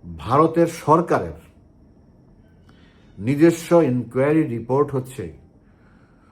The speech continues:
দুই হাজার বাইশশোরও কিছু বেশি পরিবার নির্যাতিত হয়েছে, ঘর বাড়ি ভেঙে দিয়েছে, লুটপাট করেছে, অগ্নিস-, অগ্নিসংযোগ করেছে। শত শত মন্দির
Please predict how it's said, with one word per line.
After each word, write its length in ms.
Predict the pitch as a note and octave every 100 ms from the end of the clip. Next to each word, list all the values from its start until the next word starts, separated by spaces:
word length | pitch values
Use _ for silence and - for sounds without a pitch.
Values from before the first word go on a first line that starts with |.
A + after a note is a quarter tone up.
| _ G#2
দুই 180 | C3+
হাজার 320 | D#3+ D3+ D#3+ B2+
বাইশশোরও 640 | A2+ C3+ C3 - E3 D#3+
কিছু 280 | D#3 C#3 C3
বেশি 580 | G2 B2+ B2+ C#3+ E2+ C#2 - _ _ _ _ _ _ _ _ _ _ _ _ _ _ _ _ _ _ _ _ _ _ _ _ _ _ _ _ _ _ -
পরিবার 680 | C#3+ C3 B2+ G2+ E2+ D#2
নির্যাতিত 560 | A#2+ B2+ C#3 B2 B2 A#2+
হয়েছে, 400 | G#2+ G#2+ F2+ G2
ঘর 320 | A2 C3+ B2+
বাড়ি 480 | A#2+ B2 A2+ F2 F2+ D#2+ F#2 E2
ভেঙে 240 | C3 C3+
দিয়েছে, 380 | A2 A2+ G#2+ G#2+
লুটপাট 540 | A#2+ D3+ - C3 B2+
করেছে, 260 | A#2+ G#2+ G#2+
অগ্নিস-, 520 | A#2+ D3 C3+ D3+ -
অগ্নিসংযোগ 840 | C3 C3 C3 C3+ C3 C3 A#2 G#2+
করেছে। 420 | G#2+ G2 F2 F2+ D#2+ _ _ - _ _ _ - _ - _ _ - - -
শত 180 | C#3+ D#3 D3
শত 160 | C#3+
মন্দির 580 | C#3 B2+ D3+ D#3 D3 B2